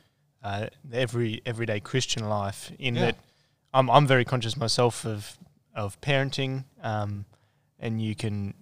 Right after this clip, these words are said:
Speaker 1: you can catechize all you want. You can have all hundred and forty-seven, was it?
Speaker 2: Yeah.
Speaker 1: <laughs> Questions remembered, and at the age of three, if you want, and
Speaker 2: Yeah.
Speaker 1: you can have a, your kids do all the right things, but if the Spirit is not working in and through those things,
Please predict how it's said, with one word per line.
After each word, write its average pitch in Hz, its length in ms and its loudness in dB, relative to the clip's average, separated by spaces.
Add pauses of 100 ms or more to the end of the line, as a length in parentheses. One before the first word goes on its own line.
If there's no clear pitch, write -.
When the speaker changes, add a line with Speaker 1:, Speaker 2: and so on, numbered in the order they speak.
Speaker 1:
you 110 100 -18
can - 160 -14
catechize 113 540 -4
all 110 80 -4
you 110 140 -6
want. 113 340 -6
You 104 100 -16
can 110 140 -10
have 110 180 -6
all 107 180 -4
hundred 117 380 -8
and 110 320 -12
forty-seven, 127 480 -4
was 131 140 -4
it? 139 100 -6 (240)
Speaker 2:
Yeah. 190 180 4 (220)
Speaker 1:
<laughs> - 200 -16
Questions 139 600 2 (380)
remembered, 143 560 4
and 117 280 0 (540)
at 117 160 -2
the 120 140 2
age 131 180 4
of 120 160 -2
three, 147 400 0
if - 160 -4
you 135 80 -2
want, 143 340 2
and 113 280 -4
Speaker 2:
Yeah. 104 220 2
Speaker 1:
you 139 180 0
can 131 160 0
have 131 200 6
a, 123 200 2
your 123 160 -2
kids 123 420 -6
do 139 160 -2
all 156 160 0
the 143 80 0
right 127 220 4
things, 123 460 -4 (440)
but 120 300 2 (240)
if - 160 -10
the 127 100 -6
Spirit 123 400 0
is 110 140 -4
not 117 180 -4
working 110 360 -4
in 110 120 -4
and 107 140 -6
through 107 240 -6
those 101 320 -8
things, 104 480 -6